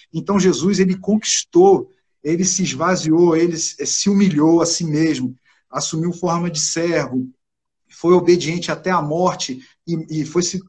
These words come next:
se tornou maldito. É, é como se fosse assim, né? Deus abateu, Deus abateu o seu próprio filho e aí ele conseguiu, é, o que o nome dele ficasse acima de todo nome,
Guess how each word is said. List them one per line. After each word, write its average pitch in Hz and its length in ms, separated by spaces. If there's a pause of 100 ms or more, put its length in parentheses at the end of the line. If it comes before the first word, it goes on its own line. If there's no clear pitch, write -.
(120)
se - 320
tornou 170 380
maldito. 185 760 (380)
É, 143 320
é 143 40
como 185 220
se 185 140
fosse 185 240
assim, 185 260
né? 160 160
Deus 170 300
abateu, 190 1120
Deus 170 340
abateu 190 640
o 214 60
seu 196 180
próprio 180 380
filho 226 440 (320)
e 160 120
aí 175 180
ele 208 160
conseguiu, 202 880 (260)
é, 135 720 (100)
o 185 140
que - 120
o 202 60
nome 208 380
dele 208 260
ficasse 208 440
acima 233 480
de 196 100
todo 220 260
nome, 175 460